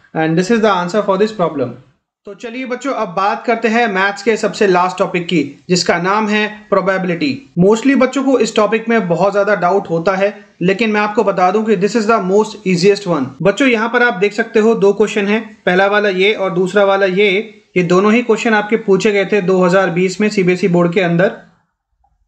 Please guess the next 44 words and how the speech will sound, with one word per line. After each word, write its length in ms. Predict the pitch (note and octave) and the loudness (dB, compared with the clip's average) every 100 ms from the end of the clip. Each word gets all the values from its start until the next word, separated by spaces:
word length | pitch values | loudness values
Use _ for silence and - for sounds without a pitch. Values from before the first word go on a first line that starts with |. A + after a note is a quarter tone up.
| - | -2
ओके। 340 | D#3+ - G3 A3 - _ _ _ _ _ _ _ _ _ | -2 0 -2 -4 -12 _ _ _ _ _ _ _ _ _
सबसे 300 | - F#3 B3+ | -4 -2 0
पहले 200 | A#3 A#3+ | 0 0
बात 280 | G#3 G3+ G#3+ | 0 0 0
कर 120 | A3 | -2
लेते 240 | G#3 G#3 G#3 | 0 0 0
हैं 120 | A3+ | 0
ऊपर 260 | F#3+ F3+ G3 | 0 0 2
वाले 220 | G3 G3+ | 2 0
क्वेश्चन 360 | G3 G3 G#3 F#3+ | -2 0 -2 -2
की। 160 | G#3 A3 - _ _ E3+ | -4 -4 -10 _ _ -4
A 60 | E3+ | 0
die 280 | F3 G3+ B3+ A#3+ | 0 0 0 -2
is 180 | A#3 - | -4 -2
thrown 420 | A3 A3 F#3 G3 | 0 0 0 0
once, 340 | E3+ G3 G#3 - - _ E3 | 0 0 -2 -8 -16 _ 0
what 220 | G#3+ B3 | 0 0
is 120 | B3+ | 0
the 100 | A3+ | 0
probability 640 | A3 F#3 G3 G#3 A3 A#3 A3+ | 0 0 0 0 0 0 0
of 160 | G3 E3+ | 0 -2
getting 300 | F3+ F3 A3 | -2 0 0
a 80 | A3 | 0
number 320 | F3+ F3 F#3+ G3 | 0 2 2 0
less 260 | F3+ E3+ E3+ | 0 0 0
than 180 | F#3+ F3 | -4 -2
three? 180 | E3 C3+ - _ - | -2 -2 -6 _ -4
अब 80 | F3 | -2
बच्चों 240 | G#3+ A3 A#3+ | 0 0 0
यहाँ 240 | G3+ G#3+ | 0 -2
पर 140 | A3+ A3+ | 0 0
बोला 240 | G3 G#3 | 2 2
गया 200 | G3 G3 F#3+ | 2 0 0
है 140 | A3 C4 - _ _ - | -2 -4 -18 _ _ 0
कि 80 | A#3 | 2
एक 180 | G#3 E3 | 2 2
डाई 260 | E3 G3 G#3 | 0 0 0
है, 120 | A3+ A3 - | -4 -6 -4
ओके, 240 | F3 A#3 G3 | -2 0 0
जिससे 240 | F#3+ G#3+ | 0 -2
आप 140 | G#3 | 0
लूडो 220 | F3+ F#3 G#3 | 2 2 2
खेलते 320 | G3+ F#3 | 0 0
हो, 120 | G3 | 2